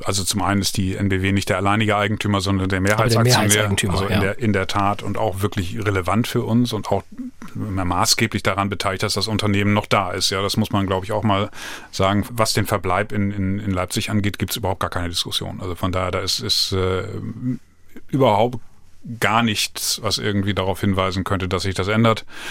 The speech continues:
Speaker 1: Da gilt letztlich das, was Herr Mastiot, der, der ehemalige C E O der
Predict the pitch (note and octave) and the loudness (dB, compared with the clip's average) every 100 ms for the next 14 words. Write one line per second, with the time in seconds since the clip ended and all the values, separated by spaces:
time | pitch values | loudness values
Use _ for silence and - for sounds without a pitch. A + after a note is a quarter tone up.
0 | - - F#2 G2+ G2+ F#2+ G2 - G2+ - | -4 0 0 0 0 0 0 0 -2 0
1 | F#2+ - F#2 - G2 F#2 - G2 G2+ A2 | 0 2 0 2 2 0 0 2 2 4
2 | G2+ F#2+ G2 - G2 G#2 G2+ G2 F#2+ F#2+ | 2 0 -2 -4 0 2 4 2 2 0
3 | F2+ - G2+ F#2+ G2 G#2 G2+ G2 | 0 0 0 0 0 2 2 0